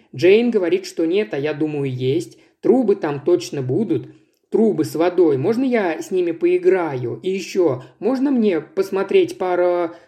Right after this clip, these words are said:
паровой котёл?» Он с такой мечтательной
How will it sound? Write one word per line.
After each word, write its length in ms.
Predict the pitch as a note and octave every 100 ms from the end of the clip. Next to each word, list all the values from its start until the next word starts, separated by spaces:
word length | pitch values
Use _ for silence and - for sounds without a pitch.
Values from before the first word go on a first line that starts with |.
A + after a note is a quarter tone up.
| _
паровой 420 | F#3+ G3 G#3+ G3+
котёл?» 680 | F3+ G#3 A#3 A3+ D3+ A#2+ - _ _ _
Он 120 | C#3 C#3+
с 40 |
такой 300 | - F#3 D4+
мечтательной 1080 | B3+ A#3+ - A3+ A3+ G3+ G3 F#3+ F#3 F#3+ -